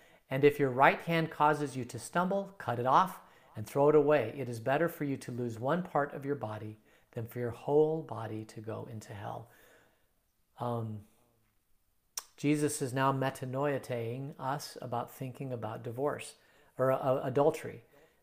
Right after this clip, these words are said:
That's the sixth commandment, right? Do not commit adultery. And Jesus is saying, Okay,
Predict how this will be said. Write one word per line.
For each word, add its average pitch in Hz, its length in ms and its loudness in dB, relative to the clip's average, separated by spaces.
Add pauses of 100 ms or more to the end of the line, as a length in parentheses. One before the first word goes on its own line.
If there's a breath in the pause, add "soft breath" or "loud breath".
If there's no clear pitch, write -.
That's 131 220 2
the 135 100 0
sixth - 320 -2
commandment, 135 440 -4
right? 127 300 -2
Do 135 200 2
not 151 260 0
commit 131 260 -6
adultery. 123 560 -6 (440 soft breath)
And 139 80 -4
Jesus 170 240 2
is - 40 -8
saying, 151 200 2
Okay, 143 320 -4